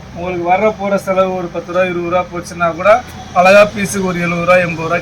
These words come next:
கிடைக்குமா. இங்க பாருங்க, இது கீழே மட்டும் பார்டருமா, ரொம்ப அருமையா இருக்கு. இந்த இது ப்ளவுஸ் பிட்டை பிரிச்சு காட்டுறேன் பாருங்க. ஆ, டபுள் சைடு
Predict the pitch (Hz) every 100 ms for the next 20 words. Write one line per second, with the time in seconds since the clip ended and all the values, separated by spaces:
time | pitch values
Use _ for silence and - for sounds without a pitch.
0 | 160 160 151 143 131 151 147 156 147 123
1 | - - - - - - - - - -
2 | - - - - - - 180 180 220 226
3 | 208 190 170 180 170 165 156 151 135 -
4 | - - 170 170 160 165 165 156 131 135
5 | 123 - - - - - - - - -
6 | - - - - - - - - - -
7 | - 160 151 147 170 175 180 139 135 143
8 | - 135 127 113 117 123 117 107 - -
9 | - - - - - - - - - 139
10 | 135 131 170 196 196 190